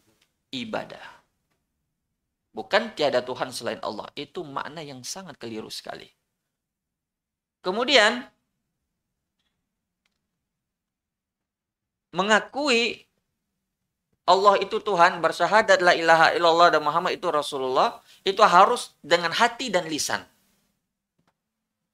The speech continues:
Mengucapkan la ilaha illallah tidak cukup dengan lidah saja. Karena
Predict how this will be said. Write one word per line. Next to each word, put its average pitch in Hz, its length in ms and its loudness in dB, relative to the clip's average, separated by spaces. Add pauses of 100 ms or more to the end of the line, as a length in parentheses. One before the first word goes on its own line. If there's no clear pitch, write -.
(3250)
Mengucapkan 170 500 0
la 165 140 2
ilaha 147 340 2
illallah 143 400 2 (160)
tidak 156 300 -2
cukup 156 320 -8
dengan 175 400 -4 (480)
lidah 190 400 2
saja. 135 340 -2 (540)
Karena 175 480 2